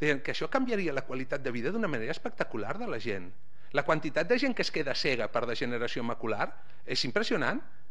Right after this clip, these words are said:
Només que poguessin veure seria una cosa, eh, la, la gent que es trenca el fèmur perquè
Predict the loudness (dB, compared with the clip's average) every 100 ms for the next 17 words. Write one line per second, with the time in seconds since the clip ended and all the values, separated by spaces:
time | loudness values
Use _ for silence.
0 | -4 0 6 8 8 6 6 6 6 6
1 | 6 4 4 4 2 0 0 0 0 2
2 | 2 4 2 2 -4 0 6 6 6 4
3 | 0 -2 -2 0 0 2 2 4 4 2
4 | 4 4 4 2 4 4 4 4 2 4
5 | 2 4 4